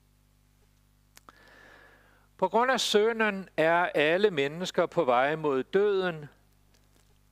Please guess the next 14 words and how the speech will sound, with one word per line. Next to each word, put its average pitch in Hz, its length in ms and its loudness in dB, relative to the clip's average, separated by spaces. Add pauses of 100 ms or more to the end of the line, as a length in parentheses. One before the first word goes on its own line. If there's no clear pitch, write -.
(140)
og 151 140 2
derefter 117 560 -2 (720)
dommen. - 340 -6 (1300)
Men 151 300 0 (540)
på 131 120 -4
grund 139 220 -2
af 143 120 0
Jesus 165 520 -2
kan 147 320 -4
et 147 220 -4
hvert 180 440 -2
menneske 151 640 -6
undgå 202 540 -2
dommen 170 520 -2